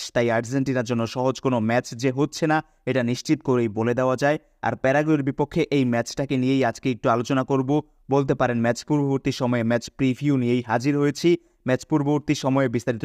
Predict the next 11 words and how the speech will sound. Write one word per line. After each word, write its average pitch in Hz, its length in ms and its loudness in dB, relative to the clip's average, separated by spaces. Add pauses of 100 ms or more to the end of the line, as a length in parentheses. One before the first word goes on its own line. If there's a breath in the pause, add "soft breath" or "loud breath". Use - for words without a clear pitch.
সকল 123 160 0 (180)
আপডেট 131 280 0 (140)
আপনাদেরকে 113 460 -2
জানিয়ে 101 280 -2
দিচ্ছি। - 280 -6 (400)
প্যারাগুয়ে 151 440 4
বনাম 135 200 2 (140)
আর্জেন্টিনার 135 540 0
মধ্যকার 135 420 -2 (120)
এই 131 140 4
ম্যাচটা 117 320 -2